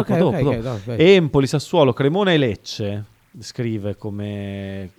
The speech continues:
Speaker 2: eh,
Speaker 1: Aspetta,
Speaker 2: quattro
Speaker 1: no.
Speaker 2: vittorie.
Speaker 1: Eh, aveva scritto su Hubner.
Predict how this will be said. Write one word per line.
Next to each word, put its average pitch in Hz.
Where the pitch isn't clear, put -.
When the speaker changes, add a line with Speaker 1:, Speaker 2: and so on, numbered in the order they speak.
Speaker 2:
eh, 110
Speaker 1:
Aspetta, 185
Speaker 2:
quattro 202
Speaker 1:
no. 233
Speaker 2:
vittorie. 98
Speaker 1:
Eh, 147
aveva 156
scritto 175
su -
Hubner. 131